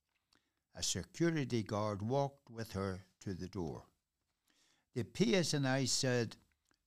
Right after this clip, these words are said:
"Police in Lurgan received a report of a verbal altercation at commercial premises in the Carnegie Street area on Tuesday the seventh of November."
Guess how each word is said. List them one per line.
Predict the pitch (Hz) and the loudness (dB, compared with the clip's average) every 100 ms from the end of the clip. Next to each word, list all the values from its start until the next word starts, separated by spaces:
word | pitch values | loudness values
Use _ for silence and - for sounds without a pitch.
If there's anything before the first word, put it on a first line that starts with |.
| - | -4
"Police | 127 214 190 - 170 | 2 4 4 4 4
in | 143 | 4
Lurgan | 143 143 139 131 113 | 4 2 2 2 2
received | 113 - 156 139 131 | 0 2 2 2 0
a | |
report | 117 104 - 156 131 - | -2 -2 -2 0 0 -2
of | - 107 | -8 -4
a | 95 | -4
verbal | 95 135 175 165 139 - | 0 2 2 2 0 0
altercation | 139 147 127 - 147 120 - 143 110 - _ _ _ - | -2 -2 -4 0 0 0 -2 -6 -8 -14 _ _ _ -14
at | 104 - | -12 -6
commercial | 90 92 156 143 123 107 | -4 0 0 0 0 -2
premises | - 127 120 113 - 101 - - _ _ _ - | -4 -2 0 0 0 0 0 -2 _ _ _ -6
in | 110 | -4
the | 95 | -4
Carnegie | - 113 131 151 127 110 | -2 0 0 0 0 -2
Street | - 120 110 - | 0 0 -2 -2
area | 107 107 104 98 - | -4 -2 -2 -4 -6
on | 104 95 90 | -6 -4 -4
Tuesday | - 143 113 101 | 0 0 0 -2
the | 90 87 | -4 -6
seventh | - 135 117 117 - - | -4 -2 -2 -4 -8 -10
of | 107 101 113 | -8 -6 -6
November." | 82 104 143 120 80 | -4 0 0 0 -2